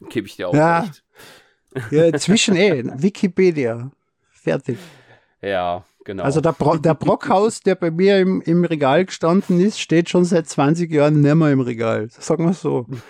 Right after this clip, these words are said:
Speaker 2: Der ist erst von Microsoft Encarta und dann von Wikipedia endgültig abgelöst worden. Und wer auch immer von unseren Hörern noch Microsoft Encarta kennt, ist genauso alt wie ich.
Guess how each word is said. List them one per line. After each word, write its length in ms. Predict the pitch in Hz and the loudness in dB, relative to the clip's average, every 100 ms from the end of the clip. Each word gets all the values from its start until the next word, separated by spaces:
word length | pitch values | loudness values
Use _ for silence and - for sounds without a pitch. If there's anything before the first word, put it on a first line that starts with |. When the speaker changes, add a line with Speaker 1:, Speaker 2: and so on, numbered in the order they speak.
| - - - | -20 -20 -4
Speaker 2:
Der 140 | 139 147 | 2 2
ist 120 | 147 | 2
erst 260 | 147 175 - | 0 0 0
von 160 | 185 | 0
Microsoft 600 | 156 165 - 165 175 - | 2 2 0 0 0 0
Encarta 680 | 151 143 139 123 160 165 156 | 0 0 2 2 2 2 2
und 180 | 135 135 | 2 2
dann 140 | 143 | 0
von 200 | 156 143 | 0 -2
Wikipedia 640 | 143 - 147 139 139 160 127 | -2 -2 -2 0 2 2 2
endgültig 500 | 139 - 131 123 117 | 0 -2 -4 -2 -6
abgelöst 560 | 113 - 113 117 - | -8 -6 -4 -4 -4
worden. 280 | 117 110 110 _ _ _ _ _ _ _ _ _ - | -2 -2 -4 _ _ _ _ _ _ _ _ _ -10
Und 140 | 123 | 0
wer 160 | 156 165 | 2 0
auch 80 | |
immer 320 | - 226 247 196 | 2 2 4 2
von 160 | 202 | 2
unseren 400 | 175 165 156 143 | 2 0 2 2
Hörern 340 | 139 147 151 131 | 4 2 2 -2
noch 140 | 120 | -2
Microsoft 540 | 123 127 147 131 123 | -2 -2 -4 -8 -8
Encarta 580 | - 117 - 113 120 127 | -10 -8 -2 -2 0 -4
kennt, 380 | 113 101 107 - | -6 -4 -4 -4
ist 260 | - - - | -10 -16 -4
genauso 460 | 113 104 117 - | -2 0 -2 -4
alt 240 | 113 110 107 | -2 -2 -2
wie 300 | - 110 | -2 -2
ich. 60 | 113 | -2